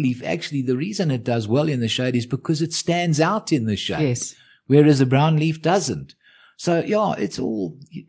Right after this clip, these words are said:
Speaker 1: it's
Speaker 3: like to call them bronze, you know, it sounds a little bit more
Speaker 1: Bronze.
Speaker 2: Brown leaf, it sounds like it died, it up and died. Nobody loved me. Everybody hates me. There we go.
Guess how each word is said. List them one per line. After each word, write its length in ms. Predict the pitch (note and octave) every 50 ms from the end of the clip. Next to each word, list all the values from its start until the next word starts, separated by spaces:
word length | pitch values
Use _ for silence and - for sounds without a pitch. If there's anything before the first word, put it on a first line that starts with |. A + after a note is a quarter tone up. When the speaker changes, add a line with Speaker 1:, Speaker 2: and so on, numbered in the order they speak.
| -
Speaker 1:
it's 120 | B2+ B2+ B2+
Speaker 3:
like 160 | C3+ C3 B2+ -
to 80 | -
call 160 | A2+ - B2
them 140 | A2+ A2+ A2 G2
bronze, 540 | G2+ G2+ G#2 G2+ G2+ G2+ F#2+ F#2 F#2+ F#2
you 80 | F#2 G2
know, 120 | G#2 G#2+ G#2+
it 40 | F#2+
sounds 240 | - - A#2+ A2
a 40 | A2 E3+
little 160 | E3 C3 -
bit 120 | - C#3+
more 100 | A2+ -
Speaker 1:
Bronze. 680 | C3+ D#3 E3 D#3 D3 D3 D3 D#3+ E3+ C#3+ C3 G3+ G#3+ -
Speaker 2:
Brown 300 | F3+ G3 G3+ G3+ - G#3
leaf, 200 | G3 G#3+ A#3 -
it 100 | F#3+ F#3+
sounds 180 | G3+ G#3 G#3 F#3
like 120 | F#3+ G#3+ G3+
it 80 | F3+
died, 500 | D3+ G3+ A3 D3+ D#3+ F3 F3+ F3+ E3+ D#3 D3+
it 60 | D#3
up 180 | D3+ A#2+ - D#3
and 180 | - - F#3
died. 500 | - D#3 D3+ D3+ D#3+ D#3+ D#3+ D#3+ C#3 C#3
Nobody 360 | E3 D#3+ F#3+ G3+ A3 A3+ B3 G3+
loved 300 | E3 F3 F3 E3+ - E3+
me. 280 | F3+ E3+ D#3+ D3+ E3+
Everybody 280 | - F3+ G3+ G#3+ A3 A3+
hates 360 | F#3 E3+ D#3 E3+ E3+ - F#3+
me. 180 | F#3 D#3+ D3 C#3
There 120 | C3+ C#3 C#3
we 120 | D#3 D#3
go. 240 | C#3+ D#3 D3 C#3 C#3